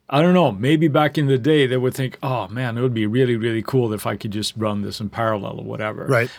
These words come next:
Speaker 1: without having
Speaker 2: Which
Speaker 1: to
Speaker 2: is,
Speaker 1: use
Speaker 2: he's
Speaker 1: patch
Speaker 2: famous
Speaker 1: space
Speaker 2: for.
Speaker 1: and all." Right. Are there cons to this? Yeah, possibly. Because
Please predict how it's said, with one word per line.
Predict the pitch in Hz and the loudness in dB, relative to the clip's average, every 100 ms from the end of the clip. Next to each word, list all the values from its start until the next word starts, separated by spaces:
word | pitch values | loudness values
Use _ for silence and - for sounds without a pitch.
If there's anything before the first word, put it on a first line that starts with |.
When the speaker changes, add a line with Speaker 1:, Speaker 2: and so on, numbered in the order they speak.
| - | 0
Speaker 1:
without | 123 113 120 127 | 0 2 -2 -2
having | 120 123 | 0 2
Speaker 2:
Which | 117 | 4
Speaker 1:
to | 127 | 4
Speaker 2:
is, | 117 110 | 2 2
Speaker 1:
use | 110 | -2
Speaker 2:
he's | 135 120 | 0 4
Speaker 1:
patch | 120 | 6
Speaker 2:
famous | 139 120 107 | 6 4 2
Speaker 1:
space | 107 107 | 2 -2
Speaker 2:
for. | |
Speaker 1:
and | 110 | -2
all." | 104 107 - - - - - | -4 -8 -16 -20 -20 -20 -8
Right. | 123 131 127 104 - - - - | 0 4 4 2 -6 -18 -18 -4
Are | 165 | 0
there | 165 190 | 2 2
cons | - 165 180 185 | 2 2 2 2
to | - 190 | 0 0
this? | 220 - - | 0 -4 -6
Yeah, | 151 156 208 233 233 202 - | -6 0 0 2 -2 -6 -2
possibly. | 202 220 - 160 107 107 110 _ | 0 2 2 2 0 -4 -10 _
Because | - 180 160 | -2 2 2